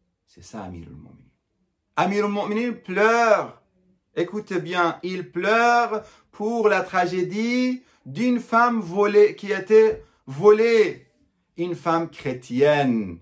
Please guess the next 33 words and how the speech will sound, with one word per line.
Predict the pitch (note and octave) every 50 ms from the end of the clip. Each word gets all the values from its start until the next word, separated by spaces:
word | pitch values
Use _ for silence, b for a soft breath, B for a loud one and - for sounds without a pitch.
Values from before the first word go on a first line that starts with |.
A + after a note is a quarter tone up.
| _ _ _
dans | - A2+ A#2 A2
le | G#2+ G#2+
Anbar. | - - G#2 G2+ F#2+ F2 A2 A2+ A2+ G#2+ G2+ F#2+ F#2 - - - _ _ _ _ _ _ _ _ _ _
Ça, | _ - D#3+ E3+
c'est | E3 - B2 A#2
écrit | A#2 - - A#3 A#3+
dans | G#3 F3+ D3
Nahj | B2 B2+ F#3+ A#3+ C4 B3+ B3+
al-Balagha, | A#3+ A3 F#3+ G3+ F3+ E3+ D3+ - - - - - _ _ _ _ _ _ _ _ _
dans | - A#2+ A#2
Khutbat | - F#3 F#3+ - F3+ G3 F#3+
al-Jihad. | G#3 G3 E3 E3 F3+ E3+ F3 F3+ E3+ E3 - _ _ _ _ _ _ _ _ _ _ _ _ _
Même | - C#3+ F#3+ A3+ A3 A3
plus | - G3+ A#3 C4 B3+ -
que | C4+ C4
ça, | B3+ - B3 B3 A3 G3
l'imam | F#3+ G3 G3+ G3+ G3 G3 G3 -
Ali, | G3 A3 A#3 B3 A#3 A3
il | G#3 F#3+ F3+
dit, | D#3+ F#3 F#3+ F#3+ F3
si | - - - - F#3 F#3+ G3 G3
une | F#3+ F#3 -
personne | - F3+ F3 F3+ F3+ - - - F#3+ F#3+ F#3+ F#3+ F#3+ F#3
meurt | F3 F3 F#3 G3+ A3+ B3 B3 B3 A#3 G3+ D#3+ B2 - - _ _ _ _ _ _ _ _ _ _ _ _ _ _ _ _ _ _ _ _ _ _ _ _ _ _ _
pour | _ - A#3 A#3+ A#3+ A#3+ A#3
cette | - - - A3+ A3 G#3+ A3
tragédie, | - - A3 G3+ F#3+ E3+ F#3 F#3 E3 E3 F3+ F3 D#3+ C#3
pour | - - A#3 C4 B3+ -
cette | - B3 A#3+ A3 A#3
histoire, | A#3 A3 G#3 - - G3 G3+ G3+ F#3+ F#3 E3 C#3+ -
qu'une | - G3 F#3 F#3 G3+ A#3+ B3+ A#3+ A3
femme | - - A3 A#3 A#3 A3 G#3 F#3 D#3+ C#3+ -
innocente, | G#3+ A#3+ A#3 A#3 A3+ G#3+ A3 - A3+ A3+ A3+ A3 G#3+ G3 E3 - - _